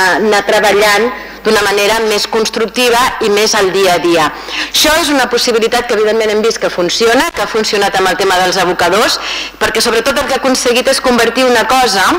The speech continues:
que, bueno, que tots teníem una experiència individual, allò que vas caminant pel teu barri, t'ho trobes, t'escandalitzes. Ah, llavors, quan entre molts el que pots fer és una radiografia, una fot-, una foto completa, el que tens és un diagnòstic. I això és molt valuós per fer política,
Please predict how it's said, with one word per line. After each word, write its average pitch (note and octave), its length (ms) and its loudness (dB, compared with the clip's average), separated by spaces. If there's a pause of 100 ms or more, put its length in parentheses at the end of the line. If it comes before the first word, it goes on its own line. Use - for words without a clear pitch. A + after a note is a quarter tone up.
(760)
que, A#3 100 2
bueno, A3+ 240 2
que F#3+ 100 -2
tots - 200 -2
teníem G#3+ 260 0
una G3 140 0
experiència G3 560 0
individual, F#3+ 520 2
allò F3 200 0
que E3+ 80 0
vas E3+ 200 -2
caminant G3 480 -2
pel F3+ 160 0
teu F3+ 160 2
barri, G3 280 2
t'ho F#3 160 -2
trobes, F#3+ 340 2
t'escandalitzes. G3 760 0 (440)
Ah, G3 120 2
llavors, A3+ 400 2 (220)
quan A3 180 2
entre A3 300 0
molts C#4 300 2
el A#3+ 100 0
que A#3 120 0
pots B3+ 280 0
fer A3 100 4 (180)
és B3 140 2
una B3+ 180 2
radiografia, A3 720 2
una A3 160 2
fot-, B3 380 -2
una A#3 140 2
foto B3 280 0
completa, A3+ 440 0
el A3+ 60 -2
que A#3 100 0
tens A3 220 2
és A#3+ 100 0
un A3+ 120 2
diagnòstic. D#3+ 580 0 (240)
I G3+ 80 0
això A3+ 160 2
és A3+ 80 0
molt G#3 160 2
valuós D#3+ 320 2
per E3+ 160 -2
fer E3+ 120 -2
política, F3+ 580 0